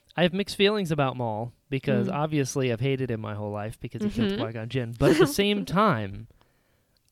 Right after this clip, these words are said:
Speaker 1: I mean, he's one of the coolest villains in all of movie history.
Speaker 2: He's just
Speaker 1: And
Speaker 2: so dynamic.
Speaker 1: Sam, and Sam Witwer just, like,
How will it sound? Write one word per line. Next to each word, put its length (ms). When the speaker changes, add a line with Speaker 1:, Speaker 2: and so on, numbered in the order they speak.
Speaker 1:
I 120
mean, 180
he's 180
one 140
of 80
the 80
coolest 420
villains 360
in 100
all 220
of 100
movie 280
history. 440
Speaker 2:
He's 160
just 100
Speaker 1:
And 100
Speaker 2:
so 100
dynamic. 500
Speaker 1:
Sam, 280
and 200
Sam 380
Witwer 540
just, 260
like, 380